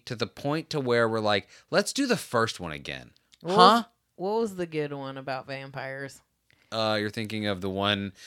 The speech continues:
Speaker 1: you're thinking of that one with, uh,
Speaker 2: Tom
Speaker 1: with Gorilla
Speaker 2: Cruise.
Speaker 1: Face, Ron Perlman. What's his name?
Speaker 2: Gorilla Face?
Speaker 1: Yeah, dude, he has the face of an albino gorilla.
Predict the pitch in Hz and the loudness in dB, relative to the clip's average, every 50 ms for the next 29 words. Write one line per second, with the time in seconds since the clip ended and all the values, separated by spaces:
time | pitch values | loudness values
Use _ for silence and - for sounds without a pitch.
0 | - - - - - - - - 135 131 151 165 156 147 147 139 135 131 120 120 | -20 -18 -18 -18 -20 -16 -8 -4 -2 0 0 0 2 2 2 4 4 4 4 6
1 | 127 123 123 - 127 127 123 127 123 123 123 127 123 120 117 113 - - 123 117 | 6 6 6 6 4 2 2 2 2 2 2 2 4 4 4 4 2 2 4 4
2 | 113 110 107 107 104 101 101 95 95 - _ _ _ _ _ _ - - 185 165 | 6 6 6 6 6 4 4 2 -2 -6 _ _ _ _ _ _ -10 -6 -2 0
3 | 120 117 104 101 - 120 117 107 117 120 123 123 120 - 143 135 127 127 131 123 | 0 0 0 0 2 2 4 6 6 6 6 4 4 4 4 4 4 4 4 2
4 | - - - - - 92 113 117 117 117 113 110 107 127 120 113 113 113 120 123 | 0 -2 -4 -4 -6 -6 -2 2 2 4 2 2 0 0 0 2 2 0 0 -2
5 | 120 123 117 110 - - 120 120 - 131 123 127 131 127 127 127 127 127 120 117 | -2 -4 -6 -10 -12 -10 -10 -10 -8 -8 -4 -2 0 0 0 0 -2 -4 -8 -10
6 | 139 135 135 143 175 233 233 180 151 143 - - 139 139 139 139 147 147 - - | -14 -12 -10 -8 -6 -6 -6 -6 -8 -8 -8 -8 -8 -6 -6 -6 -8 -10 -12 -14
7 | - 120 139 139 98 78 73 - - 101 120 123 95 85 104 113 113 123 139 151 | -10 -2 2 2 4 2 2 -2 -6 -2 0 0 0 0 -2 -4 -4 -2 -2 -2
8 | 139 120 117 104 - - 123 120 120 113 - - - 107 98 98 101 98 98 95 | -2 -2 -4 -4 0 2 2 2 2 0 -2 -4 -2 -2 -2 0 0 0 0 0
9 | 87 95 98 104 104 101 98 95 85 87 82 73 65 58 58 57 | 0 0 -2 0 0 0 -2 -2 -4 -6 -8 -8 -10 -12 -14 -14